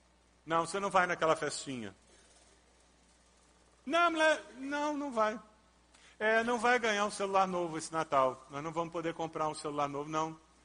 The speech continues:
Você já tá com um aí, dá pra aguentar mais um ano com esse. Mas todos os meus amigos,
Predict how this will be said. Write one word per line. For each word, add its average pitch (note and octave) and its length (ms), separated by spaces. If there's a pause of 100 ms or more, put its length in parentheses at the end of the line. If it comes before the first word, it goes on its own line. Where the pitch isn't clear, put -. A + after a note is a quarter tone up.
(120)
Você G3+ 100
já G3+ 160
tá G#3+ 160
com G3 160
um F#3+ 140
aí, F#3 440 (140)
dá E3+ 160
pra F#3+ 100
aguentar E3+ 320
mais E3 220
um E3 80
ano D#3+ 220
com E3 100
esse. C3+ 320 (800)
Mas G#3+ 220
todos C#4+ 300
os C4+ 40
meus C4+ 220
amigos, A#3 580